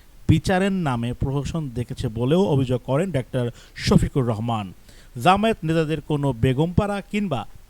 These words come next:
পিসিপাড়া নেই দাবি করে তিনি বলেন, "গত চুয়ান্ন বছরে বাংলাদেশের একজন নাগরিকের প্রতিও অবিচার করেনি জামায়াত। জামায়াত দল নিয়ন্ত্রণ করেছে, তেমনি দেশও নিয়ন্ত্রণ করতে পারবে।"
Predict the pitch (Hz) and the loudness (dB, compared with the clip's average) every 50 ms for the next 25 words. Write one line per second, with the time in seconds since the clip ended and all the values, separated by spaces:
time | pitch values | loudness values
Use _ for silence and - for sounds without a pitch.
0 | - - 208 196 160 - 226 - - 180 160 160 156 135 127 127 117 110 101 104 | -6 -2 -2 -2 -2 -2 -4 -2 -2 0 0 0 0 0 0 -2 -2 -4 -4 -4
1 | 120 117 113 120 113 - 123 120 117 - 135 143 180 214 196 196 190 196 196 185 | -4 -2 -2 -2 -2 -2 -2 -2 -2 -2 -2 -2 0 0 2 2 2 2 0 0
2 | 160 143 147 143 - 160 156 156 151 - - - - - 233 240 247 240 233 220 | 0 0 0 0 0 0 0 -2 -2 -8 -12 -12 -6 -2 0 0 0 0 0 0
3 | 180 135 107 117 120 123 - - 190 196 180 123 110 - - - - - - 127 | 0 0 0 0 -2 0 0 2 2 2 2 2 -2 -4 -12 -20 -20 -20 -8 0
4 | 113 - 143 170 185 208 202 208 185 - 214 190 - 131 139 139 127 127 165 156 | 4 4 4 4 4 -2 -4 -4 -4 -6 -6 -4 -2 -2 -2 -2 -2 -2 -2 -2
5 | 143 135 131 131 131 139 147 165 180 185 - 196 196 190 180 - - - 180 170 | -2 -2 -2 -2 0 0 0 0 -2 -2 -2 -2 -4 -4 -6 -8 -6 -4 -2 -2
6 | - 208 175 120 98 - - - - - - 123 147 165 170 196 - - 196 180 | -2 -2 -2 -4 -4 -8 -14 -20 -20 -8 -2 2 2 4 4 2 0 0 0 -2
7 | 175 - - 147 139 139 139 139 143 135 117 123 123 127 127 131 127 127 120 - | -2 -2 0 0 2 2 0 0 -2 -2 -2 -2 -2 -2 0 0 -2 -2 -4 -6
8 | - - - - - - - - - - - 120 127 131 135 135 131 127 120 110 | -12 -12 -8 -8 -8 -8 -10 -20 -20 -20 -10 -6 -4 -2 -2 -2 -2 -2 -2 0
9 | 110 135 143 156 160 165 175 175 165 - 185 175 - 196 190 185 - 202 220 240 | 0 2 2 2 2 0 0 -2 -2 -4 -6 -4 -2 -2 -2 -2 -4 -4 -6 -6
10 | 226 - - - - - - 214 220 196 156 120 101 - - 101 107 120 170 202 | -8 -12 -20 -20 -8 -2 -2 0 0 0 -2 -6 -8 -10 -14 -8 0 2 2 2
11 | - - 185 165 156 147 135 123 131 117 - 127 - - - 123 117 110 104 101 | 2 2 -2 -2 -2 -2 -2 -4 -6 -8 -8 -8 -8 -8 -6 -4 -4 -4 -6 -8
12 | 90 | -10